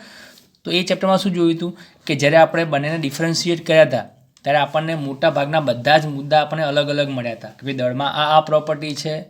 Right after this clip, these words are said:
વિકિરણ કાં તો ઉર્જામાં આ પ્રોપર્ટી છે અને બંનેમાંથી એક પણ મુદ્દો મેચ થતો નહોતો. તો મતલબ શું એનો? કે, અ, દ્રવ્ય અને વિકિરણ બંને અલગ અલગ છે, મતલબ દળ અને ઉર્જા બંને સેપરેટ છે, બંનેમાં કોઈ નાવા નીચોવાનો સંબંધ નથી.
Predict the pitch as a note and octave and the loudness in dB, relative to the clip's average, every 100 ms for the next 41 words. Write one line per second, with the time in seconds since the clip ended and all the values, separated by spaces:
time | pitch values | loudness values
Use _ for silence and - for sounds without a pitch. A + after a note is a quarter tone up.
0 | - B2 C#3+ C#3+ D3+ D3 C#3+ C#3 D3+ C#3 | -16 -6 -6 -4 -4 -2 0 -2 0 -4
1 | C3+ C#3 C#3 D#3 D3+ C#3+ C#3+ C#3 C3+ C#3 | 0 0 4 2 2 -6 -6 -10 -10 -10
2 | C#3+ - - - _ _ - C#3 C3 C3 | -12 -16 -20 -20 _ _ -6 -4 0 0
3 | D#3 E3 E3+ E3+ E3+ E3+ - F3 E3 D#3+ | 0 2 2 4 0 0 -2 -2 -2 -2
4 | E3 C#3+ D3+ D#3 C3+ C3+ B2 A2+ G#2 G#2 | -2 4 4 2 -8 -6 -6 -8 -14 -18
5 | _ _ _ _ - D3+ D3+ F3+ - F#3 | _ _ _ _ -2 0 4 2 0 -2
6 | E3 E3 - _ _ _ - C#3+ C#3+ D3 | -2 -6 -10 _ _ _ -8 -4 -2 -2
7 | D3 D3 _ _ _ C3 B2 B2+ A#2+ C3+ | -6 -12 _ _ _ -8 -2 -2 0 2
8 | C#3 D3+ F#3 E3 E3 C3+ D3+ D#3+ E3 D#3+ | 2 2 2 2 -2 -4 -6 -4 0 2
9 | C#3+ G#2 - - C3+ C#3+ D#3 B2+ C3 B2 | 0 -2 -10 -2 -2 2 2 2 0 -2
10 | A#2 A2+ B2+ B2 B2 D3+ C#3+ E3 D#3+ D#3 | -4 -6 -6 -6 -6 -4 4 4 4 -2
11 | D#3 C#3 D3 D3 C3+ C3+ D3 C#3 A#2+ - | -4 -2 2 2 2 -4 -6 -4 -6 -6
12 | A#2+ - A#2 - - C3 C#3+ C#3+ C#3 C3 | -14 -14 -20 -18 -12 -10 -6 -6 -6 -6
13 | C#3+ E3 F3 C3+ B2+ C#3 E3+ D#3 - D3 | -4 -4 -2 0 2 4 4 2 -2 0
14 | D3 C#3 A#2+ B2 B2 A2+ - G#2+ | 0 -2 -4 -2 -2 -6 -10 -14